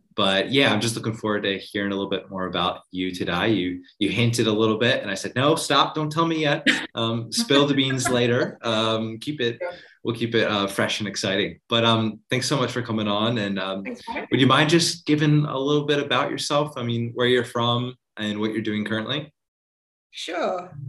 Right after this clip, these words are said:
Speaker 2: Um, so originally from Manchester in the U K, as you can tell by my very Australian accent. Um,
Speaker 1: <laughs> Yes.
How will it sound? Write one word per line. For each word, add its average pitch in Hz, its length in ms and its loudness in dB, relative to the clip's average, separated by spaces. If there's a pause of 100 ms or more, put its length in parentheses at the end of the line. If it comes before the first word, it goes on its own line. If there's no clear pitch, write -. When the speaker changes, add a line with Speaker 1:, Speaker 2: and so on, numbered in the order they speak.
Speaker 2:
Um, 214 600 4
so - 160 -10
originally 220 400 -2
from 180 480 -8
Manchester 180 720 -10
in 175 100 -8
the 175 100 0
U 175 100 -2
K, 180 340 -6
as 214 100 -8
you 185 100 -10
can 175 100 -8
tell 175 160 -4
by 175 160 -6
my 175 280 -6
very 180 380 -8
Australian 180 460 -2
accent. 262 380 -10 (500)
Um, 202 320 6
Speaker 1:
<laughs> - 20 6
Yes. 175 720 4